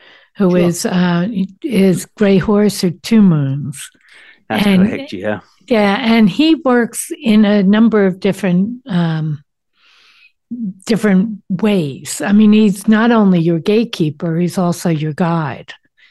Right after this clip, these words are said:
Speaker 2: Mm-hmm.
Speaker 1: And, and, but tell me how you met him.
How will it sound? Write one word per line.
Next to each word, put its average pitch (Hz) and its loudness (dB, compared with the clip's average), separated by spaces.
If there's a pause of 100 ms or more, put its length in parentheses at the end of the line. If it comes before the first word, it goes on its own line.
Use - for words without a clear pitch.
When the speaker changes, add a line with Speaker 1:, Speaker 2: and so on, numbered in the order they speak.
(220)
Speaker 2:
Mm-hmm. 156 -12
Speaker 1:
And, 185 4 (120)
and, 214 0
but 247 0
tell 339 0
me 349 0
how 269 0
you 233 0
met 226 2
him. - -6